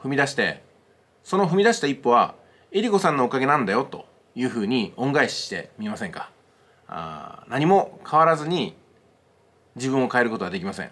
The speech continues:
当たり前ですけどね。でも、世の中は変わり続けます。自分が変わらなくても世の中は変わり続けるんですよ。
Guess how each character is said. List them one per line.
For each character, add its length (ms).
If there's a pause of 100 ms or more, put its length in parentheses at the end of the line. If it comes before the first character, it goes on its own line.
(120)
当 80
た 80
り 80
前 100
で 60
す 80
け 80
ど 80
ね。 160 (520)
で 120
も、 260 (960)
世 140
の 60
中 200
は 100
変 120
わ 80
り 80
続 180
け 100
ま 120
す。 160 (100)
自 160
分 140
が 100
変 160
わ 80
ら 60
な 80
く 80
て 60
も 100
世 60
の 60
中 200
は 40
変 100
わ 100
り 80
続 160
け 80
る 80
ん 0
で 80
す 80
よ。 80